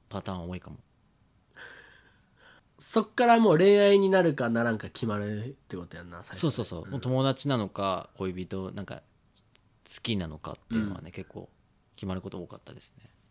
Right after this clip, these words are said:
Speaker 2: 確かにな。デートプランは細かく決めない。これどうですか？
Speaker 1: 細かくは決めないね。
Speaker 2: うん。
Speaker 1: とりあえずメインを一個決めて、
Speaker 2: うん。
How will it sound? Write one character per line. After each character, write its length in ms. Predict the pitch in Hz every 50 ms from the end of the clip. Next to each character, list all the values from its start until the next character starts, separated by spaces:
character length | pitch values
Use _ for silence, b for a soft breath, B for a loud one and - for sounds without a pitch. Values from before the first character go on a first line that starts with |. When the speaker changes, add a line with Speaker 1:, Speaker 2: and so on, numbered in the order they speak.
| _ b b b b b b b b b b b b b b b _ _ _ -
Speaker 2:
確 120 | - -
か 80 | - 107
に 100 | 95 87
な。 80 | 85 85 85 - -
デ 200 | - 160 185 208
ー 20 |
ト 140 | 208 247 226
プ 120 | - 240
ラ 120 | 220 185 131
ン 20 |
は 160 | 107 95 190 -
細 280 | - 151 156 165 160
か 120 | 156 175 151
く 120 | - 123 -
決 160 | - - 104
め 80 | 95
な 140 | 85 80 82
い。 100 | 78 - _ _ _ _ _
こ 80 | - 143
れ 80 | 135
ど 120 | - 107 90
う 20 |
で 100 | - -
す 120 | - - _
か？ 80 | - _ _ _ _ - - - _
Speaker 1:
細 260 | - - 110 143 147
か 120 | - 190 170
く 120 | - 170
は 100 | 156 139
決 140 | - 135 127
め 100 | 120 120
な 140 | 123 127 113
い 80 | 98
ね。 420 | 92 92 92 92 90 90 90 - - _ -
Speaker 2:
う 40 |
ん。 40 | 110
Speaker 1:
と 100 | 104 117
り 80 | 131 151
あ 20 |
え 60 | 156
ず 280 | 143 151 156 160 156 -
メ 200 | 120 123 135 147
イ 140 | 151 143 131
ン 60 | 113
を 60 | 104 101
一 60 | 98 - _
個 80 | -
決 140 | - - 95
め 100 | 95 90
て、 400 | - - 90 90 87 85 - - 110
Speaker 2:
う 60 | 113
ん。 380 | 110 107 104 95 87 78 73